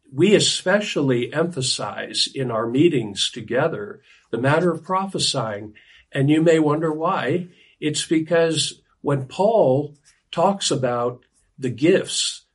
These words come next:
that ha-, are given for the building up of the church in, um, chapters twelve through fourteen of First Corinthians, he makes it very clear that the excelling gift,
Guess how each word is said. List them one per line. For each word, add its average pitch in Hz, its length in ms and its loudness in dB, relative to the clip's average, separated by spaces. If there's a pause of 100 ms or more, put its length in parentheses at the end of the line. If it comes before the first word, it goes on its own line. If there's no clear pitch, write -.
that 127 180 -2
ha-, 131 180 -8
are 120 160 -6
given 131 480 0
for 127 160 -10
the 110 100 -10
building 143 460 2
up 135 180 0
of 135 160 -6
the 110 100 -12
church - 680 -6 (1040)
in, 120 480 -2
um, 113 520 -10 (1080)
chapters 139 600 -2
twelve 135 440 0
through 120 220 -6
fourteen 127 880 0
of 107 140 -8
First 131 360 -2
Corinthians, 120 880 -6 (480)
he 175 160 2
makes 185 360 4
it 127 180 -4
very 180 360 2
clear - 760 -4 (480)
that 135 280 2
the 123 420 -2 (200)
excelling 202 1120 2
gift, - 640 -2